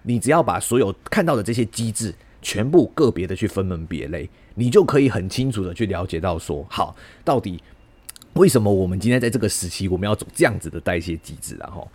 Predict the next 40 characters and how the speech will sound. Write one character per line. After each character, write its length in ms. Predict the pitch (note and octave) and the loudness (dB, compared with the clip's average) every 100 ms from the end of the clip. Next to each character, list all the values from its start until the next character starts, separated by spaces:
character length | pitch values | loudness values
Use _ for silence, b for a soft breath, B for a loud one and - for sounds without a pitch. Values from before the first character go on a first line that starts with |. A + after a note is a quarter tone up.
| b b b | b b b
这 120 | A#2 | -2
个 280 | G#2+ F2+ F2 - | 0 0 -4 -4
很 140 | A2+ | 6
多 100 | F#3+ | 8
人 220 | G3 D3+ D#3+ | 8 6 0
刚 200 | D3+ D#3+ | 0 2
开 120 | D#3+ | 0
始 80 | A2+ | -2
第 200 | B2+ C3+ | -2 -2
一 80 | |
课 280 | C3+ D3+ G#2+ | 2 2 2
就 120 | F#2+ B2 | 2 0
是 260 | A#2 G2+ F2+ _ _ | 2 0 -4 _ _
先 240 | - A3+ | 2 2
不 160 | A3+ A3 | 6 4
去 220 | - E3+ - - | 4 0 0 -2
了 220 | B2 C#3 | 2 2
解 140 | C#3 | 2
这 120 | F2+ F#2+ | -2 -4
些 140 | F#2+ | -4
事 120 | F#2+ | -4
情， 160 | E2 D2+ E2 | -6 -8 -4
就 120 | A#2+ | -4
直 100 | F#2 | -2
接， 80 | G#2 | -4
哦， 100 | G2 | -4
开 180 | G#2 G2+ | -4 -4
始 100 | D#2 | -6
糖 280 | - E2 G2 | -10 -6 -6
解， 180 | G2 - | -6 -2
哦， 140 | G2 | -2
然 80 | F2 | 0
后 80 | G2 | 0
再 120 | G2+ | 0
来 60 | F#2+ | -2
就 100 | F#2 | -4
T 180 | A#2 | -4
C 200 | G#2+ G2+ | -4 -2
A 40 | G2+ | -2
cycle， 400 | F#2+ E2+ - | -2 -4 -6